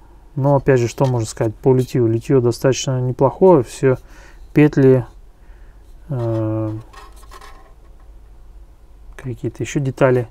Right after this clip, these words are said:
достаточно всё хорошо пролито, всё чётко, никаких замыленностей нет. Вот, здесь же обозначены,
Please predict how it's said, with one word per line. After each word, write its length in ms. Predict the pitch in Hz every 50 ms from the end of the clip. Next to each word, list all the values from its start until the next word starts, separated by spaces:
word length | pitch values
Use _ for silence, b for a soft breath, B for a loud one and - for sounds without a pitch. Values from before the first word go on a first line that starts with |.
| b b b b b b b b b b -
достаточно 600 | - 123 123 117 - - 143 131 - - - 123 113
всё 380 | - - 139 127 120 117 117 - - - - - - - - - - - - - - - - - -
хорошо 360 | 131 123 151 - - 139 120
пролито, 580 | - - 123 120 135 170 180 - 143 127 123 - - -
всё 160 | - - 131
чётко, 480 | 117 - - 180 175 - - 139 131 120 - - - - -
никаких 420 | 135 123 113 - - - 135 131 123
замыленностей 680 | 120 123 123 135 147 139 131 120 117 - - - 131
нет. 240 | 131 156 180 180 - - b b b b b b b b b b b b b b b b b - -
Вот, 340 | 139 123 120 120 120 117 110
здесь 300 | 113 113 120 139 151 139
же 180 | 123 123 123 123
обозначены, 720 | 117 123 123 123 127 135 131 117 - - 117 110 110 110